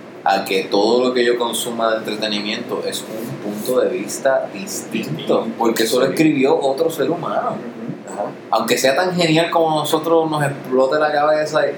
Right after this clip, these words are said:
Speaker 1: eso es escrito por otra perspectiva de otro humano.
Speaker 2: Que
Speaker 1: Eso
Speaker 2: por
Speaker 1: es
Speaker 2: ese
Speaker 1: un
Speaker 2: aspecto
Speaker 1: punto de vista,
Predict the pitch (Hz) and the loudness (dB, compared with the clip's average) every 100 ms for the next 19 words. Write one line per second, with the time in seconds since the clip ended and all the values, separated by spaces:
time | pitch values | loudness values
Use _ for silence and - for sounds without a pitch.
0 | - - 101 104 143 147 156 - 120 - | -8 -2 0 2 2 4 2 2 2 2
1 | 151 120 123 131 131 143 - 120 - 143 | 2 0 0 -2 -4 -4 0 0 0 0
2 | 113 110 156 143 135 127 123 151 143 - | -2 0 2 2 2 2 2 2 4 2
3 | 139 131 143 - 170 143 - 101 - - | 2 0 0 0 2 2 0 -2 -6 -6
4 | - | -6